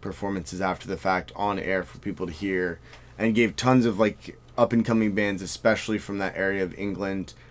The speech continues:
their first shot, and, like, gave them national exposure, which was a big deal. And he was a huge supporter of, like, confrontational and wild and experimental music. And he'd already done that for the Electro Hippies, Jeff Walker's first band,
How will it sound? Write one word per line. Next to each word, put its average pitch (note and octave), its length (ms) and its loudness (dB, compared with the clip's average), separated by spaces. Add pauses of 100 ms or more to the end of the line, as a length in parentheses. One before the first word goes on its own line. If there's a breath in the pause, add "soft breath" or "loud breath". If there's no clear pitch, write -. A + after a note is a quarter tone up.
(140 soft breath)
their G#2+ 140 0
first A2 360 0
shot, F#2 400 2
and, G2 80 -2
like, G2 160 -4
gave G#2+ 220 2
them F#2+ 160 0
national F#2 480 -2
exposure, F2+ 640 -2
which F2 180 -12
was F2 140 -10
a F2 40 -8
big F2 300 -6
deal. C#3+ 320 10
And A2+ 80 6
he A2 60 4
was G2+ 120 -4
a G#2 40 -4
huge A#2 320 0
supporter G#2+ 420 0
of, F#2 120 -2
like, F2+ 120 -8
confrontational F#2 960 -4
and F2 160 -6
wild F2 300 2
and F2 80 -6
experimental E2+ 500 -6
music. G#2 640 -2 (640 soft breath)
And G2 600 0 (340 soft breath)
he'd A#2+ 180 6
already B2 180 8
done A#2 180 4
that A2+ 140 2
for A2 120 -2
the G#2 100 0
Electro G2 360 0
Hippies, F#2+ 540 -4
Jeff F#2+ 220 -6
Walker's F#2 400 -2
first - 320 -6
band, F2+ 480 -4